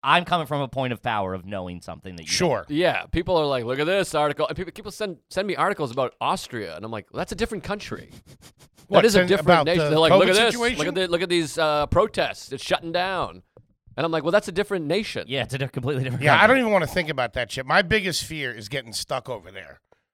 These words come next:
Speaker 2: Them closing the American borders and me getting stuck in
Speaker 1: But, uh,
Speaker 2: France.
Speaker 1: yeah, that's not good. As a U S citizen, you're always allowed back.
Speaker 2: You sure?
Speaker 1: Yeah, you might have to take a boat, <laughs> but you can get here.
Speaker 3: <laughs> Yeah.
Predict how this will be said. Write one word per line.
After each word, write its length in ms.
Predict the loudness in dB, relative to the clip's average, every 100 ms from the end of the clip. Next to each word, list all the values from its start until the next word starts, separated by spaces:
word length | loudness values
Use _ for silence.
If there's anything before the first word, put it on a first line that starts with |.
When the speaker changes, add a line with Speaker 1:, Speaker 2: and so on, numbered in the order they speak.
| _ -4
Speaker 2:
Them 160 | -4
closing 540 | -4 -2 -2 -2 -6 -4
the 200 | -4 -4
American 460 | -4 -4 -4 -8
borders 440 | -8 -6 -6 -8 -10
and 100 | -12
me 80 |
getting 240 | -10 -12 -12
stuck 320 | -12 -12 -12
in 80 | -4
Speaker 1:
But, 140 | 0
uh, 40 | 0
Speaker 2:
France. 140 | 0
Speaker 1:
yeah, 240 | 2 4 4
that's 180 | 2 0
not 100 | 0
good. 80 | -2
As 220 | 2 2 4
a 40 |
U 120 | 4
S 120 | 4 4
citizen, 280 | -2 -2
you're 140 | -2 0
always 320 | 2 4 2
allowed 320 | -2 -6 -8
back. 300 | -14 -20 _ _
Speaker 2:
You 60 | -10
sure? 500 | 2 6 6 4 -2 _ -20
Speaker 1:
Yeah, 280 | -2 -2
you 40 | 0
might 100 | -2
have 60 | -4
to 80 | -6
take 200 | -6 -6
a 40 |
boat, 320 | -4 2 2
<laughs> 100 | 2
but 80 | -2
you 80 | -4
can 120 | -4
get 280 | -2 0 0
here. 200 | 0 -2 0
Speaker 3:
<laughs> 40 |
Yeah. 540 | 0 2 0 -2 -4